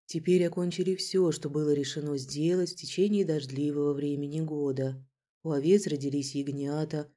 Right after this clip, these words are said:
но и овцы и козы начали страдать от недостатка пастбища. С неделю стояла погода без дождя, и солнце светило ярко.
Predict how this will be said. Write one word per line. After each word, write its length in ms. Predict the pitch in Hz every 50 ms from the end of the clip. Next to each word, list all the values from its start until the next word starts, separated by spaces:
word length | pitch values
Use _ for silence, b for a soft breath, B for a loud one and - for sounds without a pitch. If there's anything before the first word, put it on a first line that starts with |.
| _ - -
но 120 | 156 151
и 60 | 151
овцы 460 | 151 156 160 165 160 156 - - 151
и 40 | 143
козы 460 | 139 139 - 151 160 175 185 170 170
начали 340 | 165 170 190 202 202 220 208
страдать 480 | 202 - - 185 180 175 180 180 175 -
от 120 | 165 165
недостатка 680 | 143 139 135 135 135 135 - 139 139 139 139 - 160
пастбища. 840 | 160 - 160 160 151 143 135 131 131 131 127 - - 135 135 135 131 - _ _ _ _ _ _ _ _
С 120 | - -
неделю 440 | 160 165 180 165 180 196 202 190 170 135
стояла 440 | - - 147 147 147 147 147 147
погода 480 | 143 143 156 147 139 143 151 151 139 143
без 200 | 131 143 139 131
дождя, 640 | 135 139 139 131 131 131 - 139 143 147 165 165 160 _ _ -
и 80 | - 147
солнце 560 | - - - 147 151 165 180 175 170 - 175
светило 420 | 165 - 160 160 160 - 156 151 151
ярко. 760 | 147 147 151 151 139 139 139 135 135 - 139 139 131 135